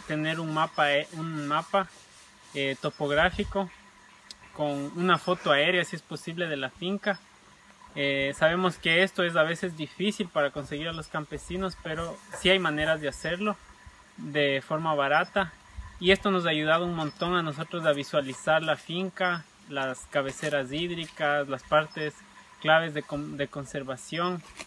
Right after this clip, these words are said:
Con este mapa hemos planificado las áreas, eh, de cultivo, las áreas que necesitan más intervención, menos intervención.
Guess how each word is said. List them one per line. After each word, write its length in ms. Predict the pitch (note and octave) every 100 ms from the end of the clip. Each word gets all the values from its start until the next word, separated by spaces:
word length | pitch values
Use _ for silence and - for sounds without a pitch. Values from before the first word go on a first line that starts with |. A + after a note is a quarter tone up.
| - - - -
Con 220 | D#3 D#3
este 200 | E3 E3+
mapa 340 | D#3+ E3 E3+
hemos 180 | D#3 D3+
planificado 800 | - C#3+ C#3 - C3 D3+ D3+ D3+
las 220 | C#3+ C3
áreas, 480 | C#3+ D#3+ D#3+ D3+ - -
eh, 520 | C#3+ C3 B2+ B2+ B2+
de 100 | B2+
cultivo, 720 | C3+ C#3+ B2 - F3 F3+ F3 F3
las 200 | C#3+ C#3
áreas 220 | C#3+ D3+
que 80 | -
necesitan 520 | D3 C3 D#3 D#3 C#3+
más 220 | C#3+ D#3+
intervención, 760 | E3+ E3+ D#3 C#3+ C#3+ - E3 D#3+
menos 260 | D3+ D#3 D3+
intervención. 840 | D3+ D3+ C#3 C#3 C#3 E3+ F3+